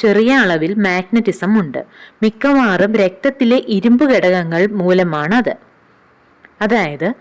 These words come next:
നമ്മുടെ ശരീരവും ഒരു ചെറിയ മാഗ്നറ്റാണ്. അപ്പോൾ വടക്ക് നോക്കി ഉറങ്ങുമ്പോൾ എന്ത് സംഭവിക്കുന്നു? ശരീരത്തിൻ്റെ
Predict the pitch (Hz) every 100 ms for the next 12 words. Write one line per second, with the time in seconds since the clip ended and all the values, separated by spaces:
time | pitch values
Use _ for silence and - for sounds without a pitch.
0 | _ - 208 226 294 311 311 - 180 190
1 | 202 180 170 - 160 165 - 170 160 208
2 | 196 151 147 - 190 175 123 127 - -
3 | - - - - - 208 - 247 247 240
4 | - 180 170 - 247 247 240 247 226 220
5 | 220 214 220 214 185 180 233 240 233 226
6 | 226 220 214 214 214 - _ _ - -
7 | - 202 208 269 285 254 220